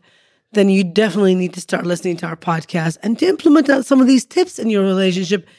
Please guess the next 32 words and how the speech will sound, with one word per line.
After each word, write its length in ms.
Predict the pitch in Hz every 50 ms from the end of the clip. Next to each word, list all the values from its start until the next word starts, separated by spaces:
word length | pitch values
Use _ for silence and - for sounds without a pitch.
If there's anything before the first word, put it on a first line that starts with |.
| _ _ _ _ _ _
Uh, 240 | 208 220 226 226 - - - 302
because 280 | 226 285 277 294 262 - - _
I 220 | - 269 311 339 277
guarantee, 480 | 220 269 269 254 240 233 226 - 240
I 160 | 240 269 285
personally 360 | 277 - 285 277 - 269 254 226
will 120 | 220 226
guarantee, 480 | 202 190 220 220 214 208 196 - 220 196
once 200 | 190 208 220 185 -
you 60 | 202
start 260 | - - 190 190 175
doing 340 | 165 208 208 202 202 208 190 - _ _ _ _ _
these 220 | - 240 226 202 180
little 380 | 196 208 208 208 202 196 262 - _ _ _ _ _ _ _
things 340 | _ - 220 208 247 240 269
in 120 | 294 220
your 140 | 208 202 202
relationship, 440 | 196 202 202 208 202 208 208 208 196
all 120 | 208 208 190
these 200 | 196 190 - -
tips 260 | - 240 220 - -
that 160 | - - 208
we're 240 | 214 214 208 196 190 - _ _ _ _ _ _ _ _ _ _
telling 280 | - 226 233 233 233 240
you 100 | 240 233
about, 320 | 208 240 240 262 330 - - _ _ _ _ _ _ _ _ - 262 196 180
that 260 | 226 - - - _ _
it 80 | 233 226
is 220 | 226 240 247 214 190
going 280 | 185 220 220 226 220
to 120 | - - -
improve. 640 | 208 202 190 160 175 247 294 294 233 160 - _